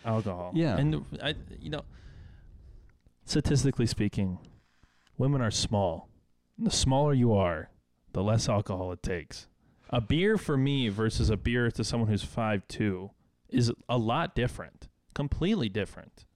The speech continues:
Speaker 2: Mm-hmm.
Speaker 1: You know what I mean? And that's just the thing. Like, I, I, the last time, we're just trying to have a serious conversation at the bar, and this girl keeps coming up to me and is, like,
Speaker 2: Yeah.
Speaker 1: trying to talk to me. And at one <laughs> point, we were
Speaker 2: Yeah.
Speaker 1: like, "I'm tr-,"
Speaker 2: We're
Speaker 1: Ethan was like,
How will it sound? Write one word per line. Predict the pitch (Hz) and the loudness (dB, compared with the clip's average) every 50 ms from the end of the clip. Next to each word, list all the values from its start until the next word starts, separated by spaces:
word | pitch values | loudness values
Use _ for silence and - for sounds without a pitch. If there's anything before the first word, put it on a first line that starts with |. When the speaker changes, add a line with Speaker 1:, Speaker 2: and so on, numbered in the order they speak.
| _ _ _ - | _ _ _ 0
Speaker 2:
Mm-hmm. | 143 120 117 104 95 95 - - - _ _ _ | 2 4 4 4 2 2 -2 -6 -14 _ _ _
Speaker 1:
You | - 127 | -2 0
know | 139 147 | 2 2
what | 143 139 | 2 2
I | 131 | 2
mean? | 135 143 151 156 151 - - - - - - - - - - | 2 2 0 0 -2 -6 -12 -20 -20 -20 -20 -20 -20 -8 -6
And | 156 165 190 | -2 -2 0
that's | 214 220 214 - | 0 -2 -2 -2
just | - 226 208 - - | -2 -2 -2 -2 -2
the | 202 - | -2 -2
thing. | - - - 190 202 190 | -2 -4 -4 -4 -2 -2
Like, | 160 135 135 127 - - | -2 -4 -4 -4 -6 -6
I, | 139 151 - - | -4 -4 -4 -6
I, | - 143 156 - - - - - - - - - - - - | -8 -10 -10 -10 -12 -16 -18 -18 -18 -20 -20 -20 -20 -16 -14
the | - - - 156 | -14 -12 -6 -4
last | 165 165 180 185 - - | -2 0 0 0 -2 -2
time, | 147 135 123 | -2 0 0
we're | 131 147 | 0 0
just | - 185 - - | -2 -4 -4 -2
trying | 214 208 | 0 0
to | 185 180 | 2 2
have | 175 151 | 4 4
a | 143 | 2
serious | - - 170 175 175 160 143 - | 2 2 2 4 4 4 2 2
conversation | - 160 160 151 143 - - 170 170 - - 151 | 0 0 0 2 2 2 2 0 0 2 0 0
at | 123 | 0
the | 123 - | 0 0
bar, | - 131 147 160 156 127 - - | 2 2 4 4 2 2 0 -2
and | - 117 113 110 | -2 -2 0 2
this | 107 104 - - | 2 0 -2 -4
girl | - - - 143 147 165 190 196 | -8 -6 -2 0 2 4 4 2
keeps | 170 - - 107 - - | 2 0 -2 -2 -2 -2
coming | - 104 104 107 104 | -2 -2 0 0 2
up | 104 110 113 - | 0 0 -2 -4
to | - - 117 | -4 -2 0
me | 117 120 - | 0 0 0
and | - 117 117 | 0 0 0
is, | 117 113 - | 2 0 0
like, | 117 107 | 0 0
Speaker 2:
Yeah. | 117 101 92 | 2 2 2
Speaker 1:
trying | 120 127 147 156 | 2 2 0 0
to | 143 123 | 0 -2
talk | - - - 120 135 143 - | -2 -2 -2 -2 0 -2 -2
to | - | -2
me. | 113 107 98 - | -2 -2 0 0
And | 104 104 104 | 0 0 0
at | 101 95 | 0 0
one | 98 110 127 120 - | 0 0 0 2 2
<laughs> | |
point, | - - 165 160 135 | 2 2 4 4 2
we | 123 127 | 4 4
were | 127 | 4
Speaker 2:
Yeah. | 123 113 | 4 4
Speaker 1:
like, | 110 113 110 - - - _ _ _ | 4 2 0 -2 -6 -12 _ _ _
"I'm | 110 117 135 151 151 | -2 0 2 2 0
tr-," | - - - 117 - - - - - - - - | 0 -2 -2 -2 -2 -4 -6 -14 -18 -18 -6 -2
Speaker 2:
We're | 127 131 131 147 110 - | 0 0 2 0 0 0
Speaker 1:
Ethan | 131 110 139 | -2 0 0
was | 131 117 | 0 0
like, | 120 113 113 104 - | 0 0 0 -2 -6